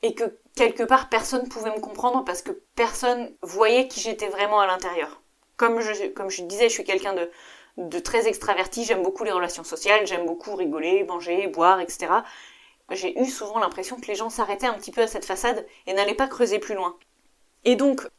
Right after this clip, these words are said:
en prenant conscience de ce que ce test révélait, entre guillemets, chez moi,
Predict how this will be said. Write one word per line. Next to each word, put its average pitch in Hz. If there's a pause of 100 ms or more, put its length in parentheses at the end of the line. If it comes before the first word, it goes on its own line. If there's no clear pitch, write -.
en 196
prenant 269
conscience 247 (220)
de 190
ce 208
que 240
ce 214
test -
révélait, 214
entre 185
guillemets, 185
chez 175
moi, 185